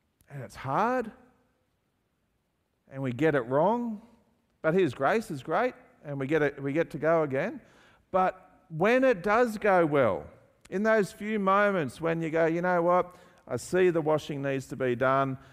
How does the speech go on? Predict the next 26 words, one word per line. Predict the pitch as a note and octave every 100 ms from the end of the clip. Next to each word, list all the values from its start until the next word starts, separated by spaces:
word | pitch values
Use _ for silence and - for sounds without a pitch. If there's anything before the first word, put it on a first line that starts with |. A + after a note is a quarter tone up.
| _ _ _ _ -
and | B2+ B2
I | A#2
don't | C#3+ D3
really | B2+ B2 A#2
need | G#2+ B2 D3 C#3
to | C3+
do | A2+ B2 C3 C3
it, | A#2
and |
no | A#2+ C3
one's | A#2+
expecting | A2 - B2+ B2+
me | A#2+
to | G2+
do | A2 A#2
it, |
but | G#2
if | G#2+ C3+
I | F3+
do | D#3+ B2 B2
it, | A#2+
no | A#2+ B2+
one | B2 A#2
else | G2+
has | - B2+ -
to." | - F#2 C#3+